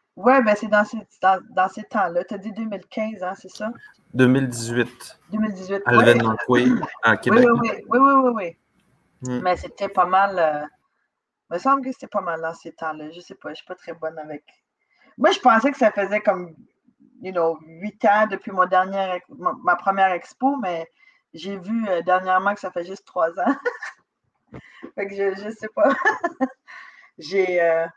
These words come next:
Speaker 1: ouais, j'ai, there's too much things happening.
Speaker 2: Ben, c'est ça, j'ai l'impression que t'as comme débarqué comme ça, puis là, on te voit partout, puis j'imagine que ça, ça, ça, ça va pas arrêter de sitôt, là, fait qu'on va sûrement te voir ailleurs dans d'autres occasions.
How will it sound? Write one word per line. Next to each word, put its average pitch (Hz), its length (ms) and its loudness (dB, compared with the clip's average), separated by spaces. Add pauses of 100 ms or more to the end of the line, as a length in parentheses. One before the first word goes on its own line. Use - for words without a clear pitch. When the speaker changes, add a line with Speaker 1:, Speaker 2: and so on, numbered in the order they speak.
(200)
Speaker 1:
ouais, 226 300 2
j'ai, 170 440 -8 (840)
there's - 220 -4
too 277 160 0
much 226 180 -4 (120)
things 233 240 -6
happening. 160 460 -4 (840)
Speaker 2:
Ben, 110 140 0
c'est 113 140 -8
ça, 135 180 0
j'ai 123 80 -2
l'impression 110 540 2
que - 100 -8
t'as 117 80 -4
comme 135 240 0
débarqué 117 540 2
comme 110 240 -2
ça, 123 400 -2
puis 104 400 -6 (320)
là, 117 240 2 (180)
on 107 160 -2
te 107 80 -8
voit 123 160 2
partout, 139 360 -4
puis 127 180 -2
j'imagine 120 420 -4
que 113 140 -2
ça, 104 260 -2
ça, 107 300 -4
ça, 104 340 -4
ça 110 140 -4
va 101 80 0
pas 117 160 -2
arrêter 113 400 0
de 113 100 -8
sitôt, - 400 -8
là, 156 140 -10
fait 110 140 -10
qu'on 107 180 -14
va 110 80 -6
sûrement 117 240 -10
te 110 100 -18
voir 110 300 -4
ailleurs 110 380 -2
dans 110 140 -8
d'autres 110 280 -10
occasions. 107 440 -8